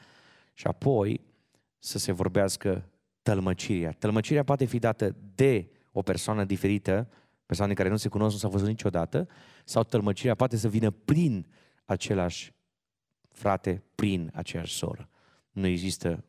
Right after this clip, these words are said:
obligativitatea să fie persoane care nu se cunosc. Zic unii, „Da, de ce? Că ei se cunosc între ei.” Și care e problema că se cunosc? Dacă Duhul așa a decis ca prin cutare frate să dea vorbirea în limbi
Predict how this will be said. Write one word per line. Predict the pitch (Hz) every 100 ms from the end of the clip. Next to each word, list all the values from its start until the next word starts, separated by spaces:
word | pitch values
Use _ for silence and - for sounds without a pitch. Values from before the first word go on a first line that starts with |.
| _
obligativitatea | - 87 90 87 85 82 95 87
să | 85
fie | 82 - 95
persoane | 87 82 98
care | 90 90
nu |
se | 101
cunosc. | 101 107 104 85 - _ _ _ _ _ _
Zic | 101 -
unii, | 110
„Da, | 95 110
de | 110
ce? | - 127
Că | 107
ei | 107
se | 107
cunosc | - 120 107
între | - 95 98
ei.” | 82 - _
Și | _ -
care | 139
e | 90
problema | 85 82
că | 80
se |
cunosc? | 82 82 78 - _ _ _ _ _ _
Dacă | - -
Duhul | 95 113 110
așa | 87
a | 107
decis | 98 - - 135 - - _ _ _ _
ca | 107
prin | - 98
cutare | - - 117 98
frate | - 110 98 87
să | -
dea | 98 92
vorbirea | 87 87 101 98
în | 90
limbi | 101 151 175